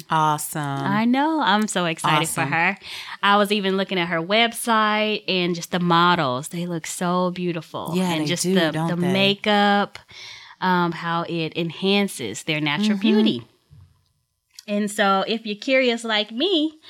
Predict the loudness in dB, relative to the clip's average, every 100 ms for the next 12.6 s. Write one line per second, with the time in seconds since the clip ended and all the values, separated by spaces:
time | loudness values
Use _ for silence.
0 | -18 -16 -16 -4 0 2 0 0 -2 -6
1 | -6 -4 -4 -2 0 2 2 2 4 4
2 | 2 0 -4 -4 -4 -4 -4 -2 -2 0
3 | -2 -4 -8 -6 -4 -6 -6 -2 -2 -2
4 | -6 -6 -2 -2 0 -2 -4 -4 _ _
5 | _ _ _ _ _ -16 -8 -8 -4 0
6 | 2 2 2 0 -2 -2 -4 -2 -4 -2
7 | 0 0 0 -2 -2 -6 -16 -12 -14 -14
8 | -14 -6 -2 2 4 4 2 4 4 4
9 | 2 0 -4 -10 _ -20 -20 -20 _ _
10 | _ _ _ _ -2 2 4 2 0 -2
11 | -2 -2 -6 -6 -2 -2 0 -2 -4 -4
12 | -4 -2 -2 -6 -6